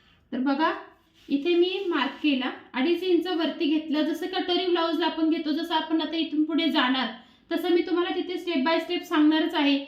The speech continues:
की कटोरीसाठी आपण कशी मापं घेतो, कटोरीचा टक्स पॉइंट वगैरे मी तुम्हाला तिथे सांगूनच देणार आहे. पण आता तुमच्या माहितीसाठी मी तुम्हाला इथे सांगून देते फक्त की अडीच इंच वरती मी मार्क केलेला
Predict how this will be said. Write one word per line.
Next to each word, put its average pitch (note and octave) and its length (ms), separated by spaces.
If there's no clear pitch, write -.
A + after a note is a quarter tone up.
की D#4 100
कटोरीसाठी E4 800
आपण D#4 260
कशी E4 260
मापं C#4+ 340
घेतो, C#4 400
कटोरीचा D#4 580
टक्स E4 340
पॉइंट D4+ 480
वगैरे C#4+ 340
मी E4 160
तुम्हाला F4+ 260
तिथे G4+ 280
सांगूनच G4 600
देणार A#3 300
आहे. A#3+ 260
पण F4+ 140
आता C#4 420
तुमच्या F4+ 340
माहितीसाठी E4+ 800
मी D#4 180
तुम्हाला E4 280
इथे D#4+ 320
सांगून D4 440
देते C4+ 300
फक्त - 260
की F4+ 60
अडीच E4+ 360
इंच D#4+ 220
वरती D4 380
मी D#4+ 200
मार्क B3+ 380
केलेला A#3 400